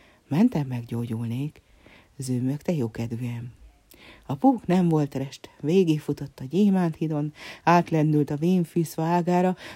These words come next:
majd onnan le a földre, és szaladt egyenest a rózsabokorhoz.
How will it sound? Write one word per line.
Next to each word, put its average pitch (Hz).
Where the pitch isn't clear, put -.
majd 185
onnan 190
le 180
a 180
földre, 170
és 170
szaladt 180
egyenest 165
a 135
rózsabokorhoz. 165